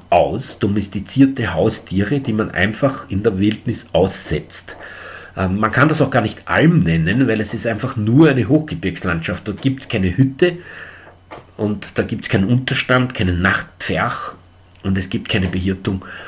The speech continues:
und die Tiere sind sich selbst überlassen. Wer in den niederen Tauern zum Beispiel wandert oder in den hohen, wird immer wieder solche Schafe treffen, auch im Dänengebirge und sonst wo. Es ist typisch für Österreich, dass diese Tiere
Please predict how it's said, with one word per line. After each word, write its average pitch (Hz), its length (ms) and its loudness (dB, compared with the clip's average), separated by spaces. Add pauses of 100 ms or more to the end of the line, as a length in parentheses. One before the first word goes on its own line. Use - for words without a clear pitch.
(160)
und 95 140 0
die 98 100 -2
Tiere 110 220 0
sind 98 220 -2
sich 92 120 -4
selbst 80 300 -2
überlassen. 82 480 0
Wer 117 220 2
in 113 120 0
den 107 140 2
niederen 92 380 -2
Tauern 120 340 4
zum 127 120 0
Beispiel 113 280 -2
wandert 107 340 0
oder 90 200 -2
in 82 140 2
den 80 100 -2
hohen, 135 300 4 (520)
wird 110 220 2
immer 151 340 8
wieder 107 400 4
solche 90 380 -6
Schafe - 420 -8
treffen, 104 560 -4 (160)
auch 85 180 -10
im 82 100 -8
Dänengebirge 92 920 -2
und 82 240 -6
sonst 117 520 -2
wo. 90 220 -2 (400)
Es - 100 -12
ist - 120 -10
typisch - 560 4
für - 200 -8
Österreich, 90 580 -4
dass 90 220 -6
diese 82 200 -4
Tiere 143 540 0